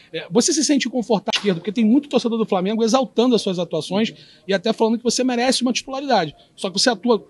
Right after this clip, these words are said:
pelo lado direito, o Davi também, que vive um momento fantástico, inclusive jogou um partidaço contra o Corinthians quarta-feira. Você tem algum problema de atuar pelo lado esquerdo?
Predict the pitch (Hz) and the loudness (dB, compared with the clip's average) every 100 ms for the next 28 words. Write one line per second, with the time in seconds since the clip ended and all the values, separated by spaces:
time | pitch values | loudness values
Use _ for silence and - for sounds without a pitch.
0 | _ _ _ _ - 339 349 294 262 208 | _ _ _ _ 2 4 4 4 4 2
1 | 196 226 226 214 - 233 220 226 220 233 | 2 0 2 2 0 0 0 0 2 2
2 | 240 240 202 226 - 302 - 208 196 175 | 4 4 2 0 -2 -4 -2 -2 -2 -6
3 | 160 160 208 196 202 208 202 - 220 165 | -6 -4 -2 0 -2 -4 -8 -6 -2 0
4 | 180 - _ - - - 185 196 214 196 | -2 -6 _ -20 -8 -2 -2 2 2 4
5 | 202 190 226 190 196 - 170 185 262 392 | 0 -2 -2 -2 -2 -4 -4 -4 -2 0
6 | 339 294 226 214 214 196 196 220 185 220 | 0 4 4 4 2 0 0 4 6 6
7 | 226 202 185 175 156 - 202 269 269 | 6 4 4 2 0 -2 4 4 4